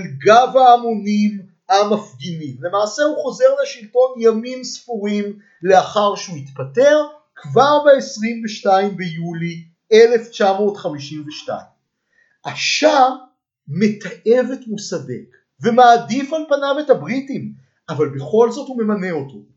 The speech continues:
פוחד לפעול נגד הסנטימנט הציבורי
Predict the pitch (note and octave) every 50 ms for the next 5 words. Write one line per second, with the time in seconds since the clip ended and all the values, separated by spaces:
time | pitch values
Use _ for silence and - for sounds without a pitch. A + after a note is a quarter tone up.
0 | _ _ - C#3 C3+ - - - - G#3+ A3 A#3+ B3+ A#3+ B3 A#3 A#3 A3 G#3 -
1 | - _ - F#3 F#3 G#3 A#3+ C4 D4+ D4+ D4 - - _ _ - E3 E3+ E3 F3+
2 | G#3+ B3 C4+ C4 A3+ D4 C#4+ C#4+ B3 - - - - A3 G3 F#3 E3+ C3+ C3+ -
3 | F#3 F3+ E3+ E3+ F#3 G3+ A3+ A#3+ C4 B3+ B3+ C4 A#3+ - - - G#3+ - E3 F3
4 | D#3+ D#3 F3 F#3+ F#3+ F#3+ F#3+